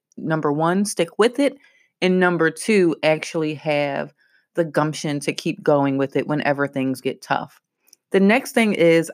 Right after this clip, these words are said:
I seek out very straightforward, either videos, books, people who are experts in it. I seek them out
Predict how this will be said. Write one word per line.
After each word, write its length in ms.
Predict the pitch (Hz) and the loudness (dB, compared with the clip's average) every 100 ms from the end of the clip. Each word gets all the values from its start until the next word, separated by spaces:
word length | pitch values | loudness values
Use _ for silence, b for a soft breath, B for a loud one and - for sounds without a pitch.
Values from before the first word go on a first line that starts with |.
| - | -6
I 260 | - 226 | -2 -2
seek 400 | 240 - 202 196 - | -2 -4 -6 -6 -4
out 300 | 151 147 - _ _ _ _ _ _ _ | -2 -2 -6 _ _ _ _ _ _ _
very 640 | - 156 170 196 214 233 233 | -20 -4 2 4 4 2 0
straightforward, 1120 | - - 185 196 - - 175 165 160 151 151 _ _ _ _ - | -4 -6 -4 -4 -6 -4 0 2 0 -4 -6 _ _ _ _ -8
either 340 | 165 147 143 | -4 -2 -4
videos, 840 | 147 214 240 226 220 214 208 202 - _ _ _ | 0 2 4 4 4 2 0 -4 -12 _ _ _
books, 560 | 202 208 - - - - _ _ _ _ _ _ | 0 0 0 -10 -18 -20 _ _ _ _ _ _
people 320 | 208 202 196 | -6 0 2
who 220 | 185 190 | 2 2
are 260 | 160 143 139 170 | 4 4 2 -4
experts 500 | 170 - 190 185 - | -8 -6 -4 -4 -4
in 160 | 180 | -4
it. 200 | 196 214 - | -2 -4 -4
I 200 | 175 185 | -2 -2
seek 440 | - - 220 - | -4 -6 -8 -2
them 300 | 185 180 175 | 0 0 -2
out 360 | 147 160 180 | 0 2 0